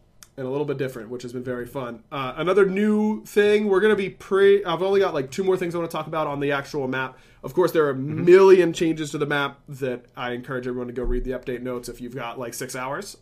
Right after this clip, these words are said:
Speaker 1: Um, but
Speaker 2: <laughs>
Speaker 1: tower bastions. Uh, now all the tier one towers have some little guys that kinda sit up front, little shields. Uh, these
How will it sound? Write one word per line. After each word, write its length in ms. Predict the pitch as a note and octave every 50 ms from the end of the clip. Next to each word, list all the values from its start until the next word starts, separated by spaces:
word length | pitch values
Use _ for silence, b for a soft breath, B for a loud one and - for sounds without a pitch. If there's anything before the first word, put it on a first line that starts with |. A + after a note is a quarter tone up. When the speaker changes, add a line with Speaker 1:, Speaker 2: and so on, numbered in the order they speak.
| _ -
Speaker 1:
Um, 420 | B2+ B2 A#2+ A2 A2 A2+ A2+ - - b b b b b b b b b
but 420 | D3+ D3+ - D#3 C#3+ D#3 C#3 - b b b b b
Speaker 2:
<laughs> 220 | b b b b _
Speaker 1:
tower 340 | - A#3 A#3+ B3+ C4 A#3+ G3
bastions. 920 | D3+ E3+ F3 F3+ F#3+ - - - - C3+ G#2+ G#2 G#2 - - - - - - -
Uh, 420 | B2+ B2 A#2 A#2 A#2 A#2 A2+ A2 - _
now 380 | D#3 D#3 D#3+ D#3+ E3+ F3+ F#3 F#3 F3+ F3+
all 280 | F3+ F3+ F3 F3+ F#3+
the 80 | F#3+ F#3
tier 200 | F#3 - G3+ F#3+
one 160 | F#3 F#3 F3+
towers 540 | F3+ G3+ F#3 F3 F3 F3 F3 F3+ F3 - - b b b b b b
have 300 | - D#3 D3 C#3+ C#3+ C3+
some 440 | - - C#3+ C3 B2+ B2 A#2+ C3 - _ _ _ _
little 280 | - D#3+ D#3+ G3 G3+ G3
guys 480 | F#3+ F#3 E3+ F3 F3+ F#3 G3 G#3 G3+ -
that 180 | F3+ E3+ E3
kinda 180 | - G3 E3 D#3
sit 180 | - - F#3
up 120 | F#3 F3 -
front, 240 | - F3+ F#3 G#3 G3+
little 160 | G3 F3 E3
shields. 540 | - - - F3+ F3+ F3+ G3 B3 B3 - b b b b b b b _
Uh, 400 | - D3+ C#3+ C#3 C3+ C3 C3 B2+ - _ -
these 640 | C#3+ C3 D#3 E3 E3 E3 E3+ E3+ D#3+ - - -